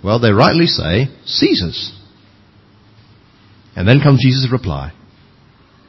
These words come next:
"Therefore render to Caesar the things that are Caesar's, and to God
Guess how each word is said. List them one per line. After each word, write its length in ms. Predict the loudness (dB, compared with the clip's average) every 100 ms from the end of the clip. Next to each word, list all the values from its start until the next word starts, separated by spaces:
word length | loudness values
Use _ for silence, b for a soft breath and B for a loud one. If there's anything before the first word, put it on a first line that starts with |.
| _ b b b b b 4
"Therefore 560 | 6 8 6 4 6
render 260 | 6 4 4
to 140 | 2
Caesar 800 | 2 2 2 2 2 2 2 0 -4 -20 _ _ _ _ -6
the 80 | -4
things 380 | 4 4 4
that 100 | 2
are 60 | 2
Caesar's, 800 | 0 0 -2 -4 -6 -4 -6 -8 -14 _ _ _ _ _ _ _ _ _
and 160 | -4 -4
to 80 | -4
God 680 | 0 0 0 -2 -6 -8